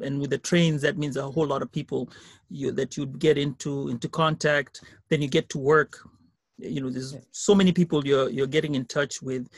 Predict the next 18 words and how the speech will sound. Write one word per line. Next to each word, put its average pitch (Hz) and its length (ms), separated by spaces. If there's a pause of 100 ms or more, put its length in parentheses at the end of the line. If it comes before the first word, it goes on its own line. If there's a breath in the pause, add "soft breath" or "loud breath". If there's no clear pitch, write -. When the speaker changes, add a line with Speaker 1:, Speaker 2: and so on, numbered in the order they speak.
(260 loud breath)
Speaker 1:
and 143 120
then 147 180
weekends 156 480
and 139 120
what 139 140
have 127 160
you. 135 200
So 143 460 (220)
generally, 190 560
you 165 160
had 175 380 (200)
what 165 320
is, 151 280 (260)
can 147 160
consider 147 540
a 139 320
normal 151 420
life 135 380